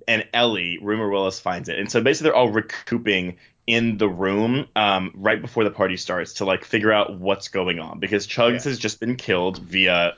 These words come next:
Speaker 1: glass bottle down the throat. Um,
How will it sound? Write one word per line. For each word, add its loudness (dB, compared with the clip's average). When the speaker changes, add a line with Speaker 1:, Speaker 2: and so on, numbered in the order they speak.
Speaker 1:
glass 2
bottle 0
down -2
the 0
throat. -6
Um, 2